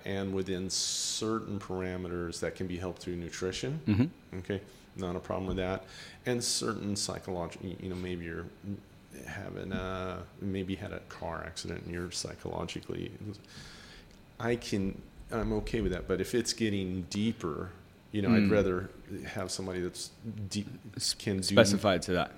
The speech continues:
Speaker 1: Yeah.
Speaker 2: Yeah, yeah. No, no, and no, look, that makes, that makes a lot of sense. You can't, <laughs> it can't be, it can't be everything.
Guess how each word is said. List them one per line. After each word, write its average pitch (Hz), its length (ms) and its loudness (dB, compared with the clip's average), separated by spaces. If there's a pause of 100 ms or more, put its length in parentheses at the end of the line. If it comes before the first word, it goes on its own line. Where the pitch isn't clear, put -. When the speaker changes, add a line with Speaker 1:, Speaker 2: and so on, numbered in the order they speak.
(140)
Speaker 1:
Yeah. - 180 2
Speaker 2:
Yeah, 104 200 12
yeah. 92 220 8
No, 98 120 2
no, 143 240 12
and 110 320 12
no, 95 280 10
look, 82 140 -2 (220)
that 98 120 8
makes, 92 420 6
that 104 140 4
makes 98 200 8
a - 20 8
lot 90 100 8
of 85 60 2
sense. 85 240 -2
You 98 60 -2
can't, 104 220 0
<laughs> 117 140 8
it 156 560 12
can't 110 240 10
be, 104 220 12
it 92 160 10
can't 101 220 10
be 92 120 8
everything. 92 380 6